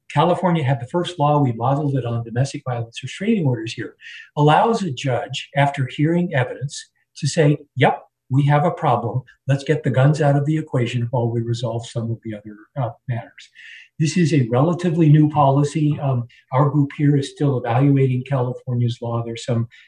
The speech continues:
studies, um, underway in other states. Here's the one thing that we know. Here in California, there have been, we studied twenty-one cases in which gun violence restraining orders were used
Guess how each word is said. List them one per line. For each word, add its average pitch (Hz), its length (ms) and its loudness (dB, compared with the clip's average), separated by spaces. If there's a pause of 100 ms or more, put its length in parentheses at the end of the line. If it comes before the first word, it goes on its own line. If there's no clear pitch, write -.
studies, 135 540 4 (100)
um, 117 340 0
underway 123 440 4
in 113 100 -4
other 117 220 -4
states. 156 360 -2 (300)
Here's 277 220 6
the 277 100 4
one 165 180 4
thing 147 200 4
that 139 100 2
we 127 140 2
know. 120 260 -2 (140)
Here 220 160 2
in 220 140 2
California, 160 720 -2 (580)
there 151 380 6
have 147 360 2
been, 147 520 6
we 160 160 4
studied 139 460 -2 (460)
twenty-one 175 680 2
cases - 600 -6 (360)
in 143 220 8 (140)
which 147 400 2 (960)
gun 165 260 4
violence 156 520 0
restraining 147 500 4
orders 123 400 2
were 123 140 0
used 139 420 6